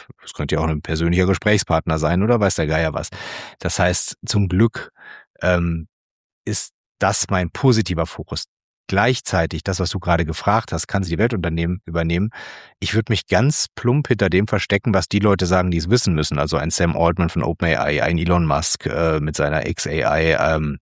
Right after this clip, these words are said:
aber bei Anthropic, die Claude machen, das andere, die andere große K I, das andere große Modell, ähm, genauso, die würden diese Antwort sehr klar bejahen.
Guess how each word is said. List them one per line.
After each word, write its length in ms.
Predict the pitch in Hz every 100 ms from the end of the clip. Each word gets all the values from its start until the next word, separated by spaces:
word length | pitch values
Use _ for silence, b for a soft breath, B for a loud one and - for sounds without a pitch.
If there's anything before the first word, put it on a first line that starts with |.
| _ _ -
aber 200 | 92 85
bei 160 | 78 78
Anthropic, 540 | 87 - 95 - 90 -
die 160 | 85 80
Claude 400 | - 87 95 -
machen, 240 | 85 80
das 220 | 78 -
andere, 420 | - 85 87 85 78
die 120 | 71
andere 220 | 85 87
große 340 | - 87 -
K 160 | - 80
I, 200 | 80 82
das 180 | 82 -
andere 200 | 85 80
große 260 | 82 -
Modell, 300 | 78 76 78 - B B B B B B -
ähm, 260 | 85 80
genauso, 400 | 80 78 92 107
die 120 | 82 85
würden 120 | 87
diese 200 | 85 78
Antwort 380 | 90 90 - 82 _ -
sehr 240 | 78 104
klar 220 | - 98
bejahen. 520 | 90 78 87 92 76